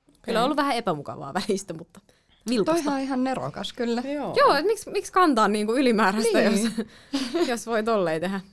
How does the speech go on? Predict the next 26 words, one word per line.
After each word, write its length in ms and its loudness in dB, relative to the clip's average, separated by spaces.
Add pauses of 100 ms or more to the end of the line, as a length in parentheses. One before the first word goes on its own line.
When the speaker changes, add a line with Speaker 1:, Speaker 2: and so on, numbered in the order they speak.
(220)
Speaker 1:
Mm. 80 -2
Speaker 3:
Pääset 320 -10
helpommalla. 580 -4
Speaker 1:
Vinkki 260 -2
vitonen. 360 2 (300)
Speaker 2:
<laughs> 220 -2
Vinkki 440 2
vitonen 460 -8
tästä. 440 -6 (500)
Mites 320 -2
sitten, 380 -4
tuota, 580 0 (500)
kysymys 460 -4
on, 140 -4
että 120 -8
mikä 200 -4
on 80 -2
hyvä 160 -2
progressio 800 -6
aloittelija-, 720 -8 (120)
aloittelevalle 1500 -4 (200)
vuorikiipeilijälle? 1400 -8 (340)
Eli 140 -10
mistä 280 -6
vois 180 -2
aloittaa? 380 -12